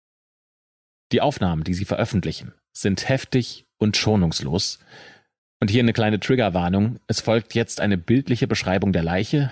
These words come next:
Wenn ihr das nicht hören wollt, dann skippt einfach die nächsten fünfzehn Sekunden. Ein Foto zeigt Kendricks Leiche.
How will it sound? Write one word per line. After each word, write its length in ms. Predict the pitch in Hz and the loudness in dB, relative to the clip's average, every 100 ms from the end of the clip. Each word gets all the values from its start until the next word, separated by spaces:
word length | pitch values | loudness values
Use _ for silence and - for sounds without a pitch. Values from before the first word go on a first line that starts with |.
| - - | -6 0
Wenn 120 | 104 | 2
ihr 60 | |
das 200 | 104 135 | 2 0
nicht 220 | 139 - 117 | -2 -2 0
hören 260 | 98 95 | 2 4
wollt, 260 | 92 98 - | 2 2 0
dann 80 | 92 | -2
skippt 260 | - - | -4 -4
einfach 280 | 87 87 80 | -4 -4 -4
die 80 | 85 | -2
nächsten 320 | 87 - 90 | -2 -4 -6
fünfzehn 400 | - 90 - 85 | -2 -2 -2 -6
Sekunden. 520 | 76 - - - - _ _ _ _ _ _ _ _ _ _ _ _ _ _ | -6 -10 -14 -16 -20 _ _ _ _ _ _ _ _ _ _ _ _ _ _
Ein 160 | 123 123 | -2 0
Foto 300 | 160 180 160 | 2 2 0
zeigt 420 | - 135 127 - | 2 0 -2 -4
Kendricks 420 | - 165 160 - | -2 0 0 0
Leiche. 540 | 95 90 - 117 175 | 0 0 0 0 0